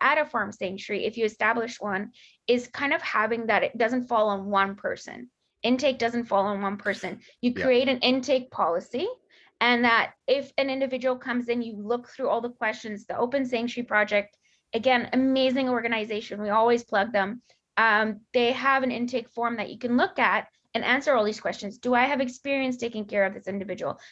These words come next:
Speaker 1: Do I have the proper land? Um, do I, is there a doctor, a vet close by that can actually take care of this species? 'Cause that's another concern we have.
Speaker 2: Yeah.
Speaker 1: Is the vets, right? So is there a local vet that actually knows how to deal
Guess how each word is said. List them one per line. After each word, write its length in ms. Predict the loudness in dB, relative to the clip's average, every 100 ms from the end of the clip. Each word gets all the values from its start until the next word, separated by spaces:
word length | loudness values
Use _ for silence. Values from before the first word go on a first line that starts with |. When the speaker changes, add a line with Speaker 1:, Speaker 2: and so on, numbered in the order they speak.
| -4
Speaker 1:
Do 100 | 2
I 60 | 4
have 240 | 4 2
the 160 | 0 0
proper 360 | 0 0 0
land? 680 | 0 2 2 2 -2 -4 -12 _ _ -2
Um, 180 | 0 2
do 120 | 2
I, 240 | 2 0 -6 -20 -20 -20 _ _
is 140 | 0 4
there 160 | 2
a 80 | 4
doctor, 540 | 2 2 0 -2 0
a 120 | 2 2
vet 280 | 2 0
close 220 | -4 -8 -2
by 180 | -2
that 140 | 0 -2
can 100 | -4
actually 320 | -6 -6 -10
take 200 | -8 -6
care 180 | -2 -2
of 100 | -2
this 180 | -6 -8
species? 540 | -12 -12 -10 -12 -12 -18 -10 -4
'Cause 120 | 0
that's 260 | 0 0
another 340 | 0 2 4 2 0
concern 500 | -6 -2 -2 -2 -4
we 100 | -2
have. 380 | 0 2 0 -4
Speaker 2:
Yeah. 420 | -10 -6 -4 -4 -8 _ _ _ _ _
Speaker 1:
Is 320 | 2 2 -2 0
the 160 | 2 4
vets, 520 | 4 2 -2 _ -8
right? 460 | 0 2 2 0 -2
So 220 | 0 2
is 240 | 2 0
there 160 | 0 2
a 60 |
local 340 | 2 0 -2 -2
vet 200 | -2 -2
that 100 | -6
actually 320 | -6 -6 -6
knows 240 | -4 -4 0
how 160 | 0
to 100 | 0
deal 400 | 0 2 2 0